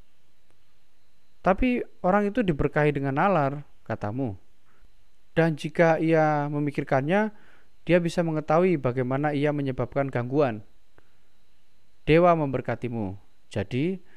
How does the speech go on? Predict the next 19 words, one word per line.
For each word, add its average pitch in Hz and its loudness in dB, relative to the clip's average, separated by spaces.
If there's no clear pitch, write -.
kau 156 2
juga 135 0
tidak 127 -2
kurang 151 2
diberkahi 127 -2
dengan 120 -4
nalar. 104 -4
Bawa 160 8
nalarmu 123 0
untuk 147 -4
menopang 180 2
nalarmu, 110 -2
bisa 139 2
menunjukkan 131 -2
kesalahan, 127 -2
menasehatinya. 113 -2
Jika 151 2
ia 170 4
mendengarkan, 165 0